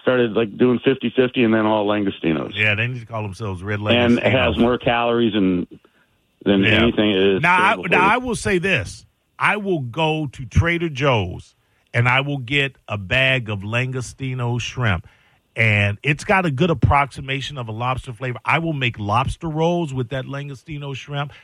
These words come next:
Speaker 2: And I mean, but I'm piling it in. I'm piling the, the, the langostino into the, into the roll. And it's a, it's damn good if you do it at home and you do it. Now, you know, I'll put it,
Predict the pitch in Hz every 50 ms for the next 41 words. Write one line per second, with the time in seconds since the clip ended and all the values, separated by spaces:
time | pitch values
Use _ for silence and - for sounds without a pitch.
0 | - _ - 110 117 117 120 120 139 147 147 135 123 127 135 143 156 175 135 -
1 | - 170 175 180 180 180 170 160 151 139 135 131 135 139 117 90 80 87 104 127
2 | 131 107 - - 143 151 151 151 151 151 147 135 127 127 123 - - - 113 110
3 | 113 113 110 110 127 117 113 107 98 - - - - _ - 120 123 131 131 127
4 | 120 - - 143 135 127 120 110 113 110 - - - 127 131 127 110 117 139 113
5 | 120 - 143 131 131 117 - 143 113 113 107 110 131 127 120 110 101 92 - -
6 | _ _ _ - 110 117 117 135 165 156 - 160 143 - - 131 147 135 - 107
7 | 95 120 120 120 120 117 110 104 92 107 98 78 - - _ _ _ _ - 131
8 | 139 131 - 143 170 165 131 113 156 156 139 135 123 123 120 110 101 - 160 156
9 | 143 123 107 95 90 85 - _ _ _ - 113 120 117 120 117 107 127 120 107
10 | 127 127 135 131 127 123 120 139 147 - - - 160 135 131